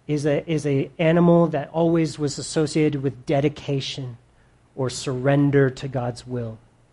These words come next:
Uh, they showed that a person was fully committed to the will of God. And why was it dyed red? Because it shows that they were committed to death. Who does the tabernacle represent?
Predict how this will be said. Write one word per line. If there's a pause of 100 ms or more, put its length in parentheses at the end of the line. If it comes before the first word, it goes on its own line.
(640)
Uh,
they
showed
that
a
person
was
fully
committed
to
the
will (240)
of
God.
And
why
was
it
dyed
red? (840)
Because
it
shows
that
they
were
committed (480)
to
death. (1160)
Who
does
the
tabernacle
represent?